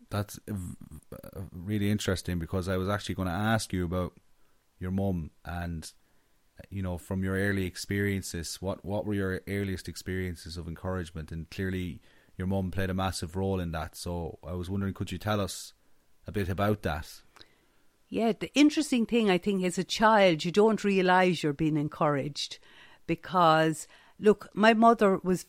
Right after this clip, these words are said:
Speaker 2: very encouraging. Now, on reflection and looking back, I realised that she was really very encouraging. I didn't see it then as encouragement. Uh, for example, my mother had a particular knack in noticing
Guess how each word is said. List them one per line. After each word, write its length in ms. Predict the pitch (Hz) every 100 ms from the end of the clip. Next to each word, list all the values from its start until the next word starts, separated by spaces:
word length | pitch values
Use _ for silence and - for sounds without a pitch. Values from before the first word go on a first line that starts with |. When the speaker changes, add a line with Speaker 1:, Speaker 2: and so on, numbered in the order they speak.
| -
Speaker 2:
very 280 | 208 202
encouraging. 720 | 190 175 - 185 170 170 151 151 -
Now, 400 | 160 208 214 190
on 280 | 190 214 214
reflection 680 | 202 - - 185 - - 165
and 140 | 160 165
looking 320 | 180 170 160
back, 320 | 170 160 -
I 60 | 151
realised 920 | 165 196 175 170 165 156 147 135 - - - - -
that 200 | 175 -
she 280 | - - 185
was 360 | 160 165 156 -
really 640 | 180 175 214 208 180 180
very 500 | 156 151 190 170 160
encouraging. 800 | 156 156 - 170 156 147 143 131 - - - -
I 80 |
didn't 320 | 220 285 262 233
see 260 | - 214
it 160 | 185 -
then 300 | 196 185 160
as 160 | 151
encouragement. 920 | 160 143 - 160 147 131 - 127 127 - - - - - -
Uh, 200 | 170 156 -
for 200 | 226 226
example, 640 | 185 220 196 185 175 165 - _ _ _ -
my 200 | 202 214
mother 400 | 233 254 247 208
had 400 | - 202 185 -
a 80 | 185
particular 640 | - - 254 - 208 180
knack 520 | 180 175 175 - - -
in 380 | 180 170 180
noticing 720 | 190 214 208 190 - 175 165